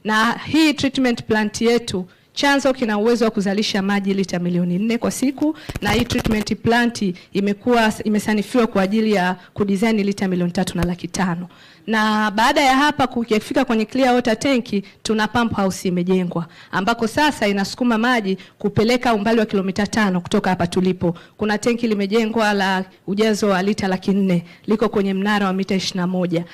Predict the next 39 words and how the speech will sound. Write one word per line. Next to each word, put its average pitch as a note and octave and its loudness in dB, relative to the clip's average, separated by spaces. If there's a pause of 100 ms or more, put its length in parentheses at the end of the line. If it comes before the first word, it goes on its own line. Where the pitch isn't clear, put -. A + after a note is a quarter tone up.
(100)
Sasa A3 -4
hilo A#3 4
tenki C4+ 0
ndio G3 0
linahudumia F#3+ 0 (280)
eneo G#3 2
la G3+ 2
Mkula, C4+ 0
hapa G#3 0
la F#3 0
Madi A#3+ 2
na F#3 0
kata F#3 -4
ya F#3 0
Lutubiga. F3 -4 (560)
Na A3+ 2
tu, A#3+ -2
wa, A#3+ 2
jumla D4 2
ya B3 6
wananchi A#3+ 0
ambao A3+ 0
wanaenda G#3+ 0
kuhudumiwa G3+ -2
na F#3+ 0
huu G3 -2
mradi, G3 -2
tenki G#3 -6
hili A#3+ -2
liko F#3+ -4
hapa. F3 -2 (280)
Jumla C#4 2
ya B3 4
watu B3+ 0
ambao A#3 0
wanahudumiwa A3+ 0
na G#3+ 0
huo A3+ 0
mradi F#3+ 0